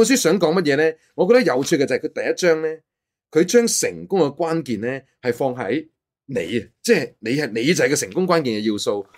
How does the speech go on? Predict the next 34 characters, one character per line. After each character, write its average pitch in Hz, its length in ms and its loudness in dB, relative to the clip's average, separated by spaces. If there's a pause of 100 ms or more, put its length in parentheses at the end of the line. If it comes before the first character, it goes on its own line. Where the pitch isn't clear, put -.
(120)
同 110 180 -10
埋 92 320 -8
目 127 140 -2 (120)
標 190 120 2
嘅 151 60 6
設 120 140 -6
定， 110 120 -4
佢 104 60 -12
睇 110 40 -8
得 131 140 -4
好 107 180 -10
重 90 300 -14
嘅。 - 460 -18
咁 190 80 -6
先 208 120 -2
睇 185 40 0
下 160 280 2
呢 202 80 0
本 - 20 0
書 165 340 2
呢， 170 140 2 (220)
就 127 120 -4
一 - 20 -4
開 190 260 4
波， 190 300 4
其 104 60 -12
實 87 120 -10
亦 104 60 -8
都 175 340 6 (120)
有 117 120 -2
一 156 40 0
個 120 340 -2 (420)
叫 131 160 4
做 104 960 2